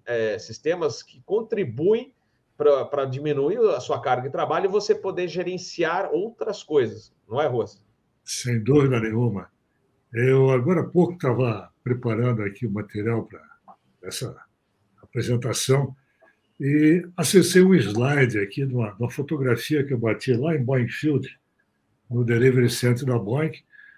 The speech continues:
Speaker 2: onde definia bem, é, esse divisor de águas da aviação entre a aviação raiz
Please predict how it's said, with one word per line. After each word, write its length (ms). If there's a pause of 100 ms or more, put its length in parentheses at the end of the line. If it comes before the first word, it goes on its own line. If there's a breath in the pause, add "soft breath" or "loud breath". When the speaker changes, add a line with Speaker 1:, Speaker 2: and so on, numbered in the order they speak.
(180 loud breath)
Speaker 2:
onde 220
definia 520
bem, 480 (560)
é, 340
esse 240
divisor 640
de 160
águas 420
da 120
aviação 600
entre 240
a 40
aviação 460
raiz 600